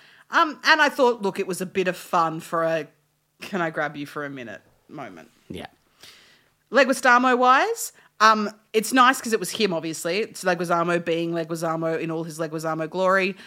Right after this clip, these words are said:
Speaker 1: I don't think they captured the best of Leguizamo, but
Speaker 2: Yeah.
Speaker 1: I do not think that was his fault.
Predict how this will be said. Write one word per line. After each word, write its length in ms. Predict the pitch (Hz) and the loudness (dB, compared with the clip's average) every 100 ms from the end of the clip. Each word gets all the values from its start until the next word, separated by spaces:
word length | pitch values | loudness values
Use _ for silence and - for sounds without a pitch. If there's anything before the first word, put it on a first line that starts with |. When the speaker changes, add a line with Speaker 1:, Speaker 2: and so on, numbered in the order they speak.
| - - | -4 4
Speaker 1:
I 100 | 262 | 6
don't 120 | 269 | 6
think 140 | 262 | 2
they 100 | 214 | -2
captured 720 | 208 - 202 - - 226 190 180 | -2 4 4 4 -2 -2 -2 -6
the 60 | |
best 440 | 190 190 190 - 220 | -4 -4 -4 -4 -4
of 100 | 185 | -2
Leguizamo, 720 | 202 196 180 190 202 220 202 | -2 -2 0 2 4 2 0
but 80 | |
Speaker 2:
Yeah. 60 | 175 | -4
Speaker 1:
I 20 | |
do 200 | 165 185 | -4 -4
not 200 | 180 175 | -2 -4
think 160 | 185 170 | -6 -4
that 120 | 180 | -4
was 140 | 170 | -4
his 160 | - 165 | -8 -8
fault. 380 | - 208 240 | -2 -2 -2